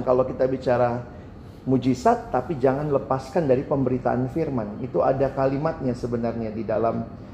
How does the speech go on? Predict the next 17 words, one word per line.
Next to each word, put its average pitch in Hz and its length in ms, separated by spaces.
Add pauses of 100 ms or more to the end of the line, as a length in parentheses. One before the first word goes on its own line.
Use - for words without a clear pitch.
(160)
eh, - 540 (500)
coba 143 160
kita 131 180
lihat 120 220 (640)
Markus 135 920 (240)
enam 143 320
belas. 127 480 (960)
Markus 180 320
terakhir, 208 460
ayat 175 240
terakhir. 135 320 (4000)
Enam 123 320
belas 143 240
ayat 117 300 (100)
dua 110 240
puluh 117 300
ya. 160 180